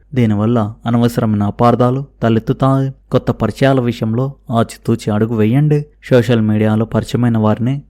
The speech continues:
గుడ్డిగా నమ్మడం మంచిది కాదు. దాంపత్య జీవితంలో ఉన్నవారికి చిన్న చిన్న వాదనలు తప్పకపోవచ్చు. అయితే ఈరోజు చివరికల్లా ఒకరినొకరు అర్థం చేసుకుని ముందుకు సాగడానికి ప్రయత్నించండి.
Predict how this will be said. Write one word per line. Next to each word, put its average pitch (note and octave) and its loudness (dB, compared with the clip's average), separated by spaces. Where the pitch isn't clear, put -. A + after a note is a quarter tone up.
గుడ్డిగా A#2 2
నమ్మడం A2 0
మంచిది G#2+ -2
కాదు. C3 0
దాంపత్య A2 0
జీవితంలో A2+ 0
ఉన్నవారికి B2+ 0
చిన్న B2+ 4
చిన్న A#2+ 0
వాదనలు A2 2
తప్పకపోవచ్చు. C3+ 0
అయితే A#2 0
ఈరోజు A2 -2
చివరికల్లా B2+ 0
ఒకరినొకరు A2+ 0
అర్థం A2+ 0
చేసుకుని B2 0
ముందుకు A2 0
సాగడానికి A2 -2
ప్రయత్నించండి. C#3+ 0